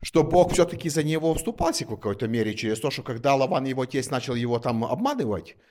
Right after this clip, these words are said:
о, сказал: «У тебя будут чёрные козы». Начали рождаться все чёрные козы. Сказал: «Будут все белые козы». Рождаются все белые. Сказал: «В крапинку будут козы твои». И все начинают в крапинку рождаться.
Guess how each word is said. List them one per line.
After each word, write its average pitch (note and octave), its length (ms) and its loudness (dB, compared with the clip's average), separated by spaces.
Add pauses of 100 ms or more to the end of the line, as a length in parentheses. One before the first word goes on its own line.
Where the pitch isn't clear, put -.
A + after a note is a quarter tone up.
(440)
о, A2 400 2
сказал: E3 380 2
«У - 20 -2
тебя E3 240 4
будут C#3 240 -8
чёрные C3+ 420 2
козы». F#2 380 -4 (280)
Начали E3+ 300 0
рождаться C#3 400 -2
все A#2+ 140 -8
чёрные F2 380 -8
козы. F2+ 280 -10
Сказал: D#3 300 0
«Будут F3+ 220 2
все F#3 120 2
белые A#2 320 0
козы». G#2 240 -4
Рождаются G3+ 380 -2
все B2 160 -2
белые. G2 280 -4
Сказал: G#3 320 2
«В - 60 -8
крапинку - 420 0
будут F#2 240 -10
козы G2+ 240 -6
твои». B2 220 -4
И - 20 -4
все C4+ 140 -4
начинают D3+ 380 -6
в - 20 -18
крапинку - 380 -10
рождаться. - 400 -16